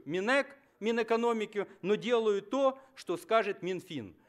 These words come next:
Вот слушаю Минфин, и поэтому у вас великие возможности, великая возможность действительно, как, э, первый из министров, формулировать позицию, финансовую, экономическую стратегию. Так вот, с учетом того, что вы можете это сделать,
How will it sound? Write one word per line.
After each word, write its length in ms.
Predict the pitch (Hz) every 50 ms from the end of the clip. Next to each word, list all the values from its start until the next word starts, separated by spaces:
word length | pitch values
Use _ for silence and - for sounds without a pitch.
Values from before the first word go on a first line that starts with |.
| _ _ _ _
Вот 280 | - 175 185 185 - -
слушаю 540 | - - 180 247 294 262 - 254 233 226 214
Минфин, 460 | 214 214 208 208 - 214 185 180 254
и 100 | - 165
поэтому 600 | - 202 220 233 233 226 233 220 226 226 214 220 - - -
у 80 | - 180
вас 260 | 214 233 220 208 -
великие 440 | 165 151 208 247 254 - - 208 196 175
возможности, 600 | 196 190 196 208 254 269 - 202 202 170 - 165
великая 420 | 165 196 208 220 196 - 208 190
возможность 640 | 170 190 170 196 214 247 247 202 208 196 170 - - - - - _
действительно, 760 | - 151 190 190 - 202 254 285 269 - 233 214 202 196 175
как, 300 | 190 - 202 190 190 - - - - _ -
э, 320 | 175 170 170 170 165 165 165 -
первый 360 | - 262 247 220 208 190 190
из 100 | 185 180
министров, 520 | 180 196 208 233 269 247 240 - 214 202 202 - -
формулировать 640 | - 202 190 202 214 226 220 214 180 180 175 165 175
позицию, 640 | - 196 185 170 226 262 - - 233 220 208 196 - - -
финансовую, 580 | - 196 196 220 233 220 220 - 185 175 165
экономическую 600 | - - 165 170 190 196 190 - 165 - - 170
стратегию. 640 | 151 - 180 170 170 170 160 143 120 101 107 95 - - - - _ _
Так 120 | - 160 156
вот, 360 | 190 226 233 226 226 - - - _ _ _ - 139
с 80 | - -
учетом 380 | 226 226 247 240 233 233 220
того, 240 | - 226 226 226 208
что 160 | 208 - 202
вы 120 | 185 226 220
можете 340 | 220 226 202 208 - 220
это 220 | 214 208 208 214 208
сделать, 440 | 180 180 196 254 285 277 240 185 151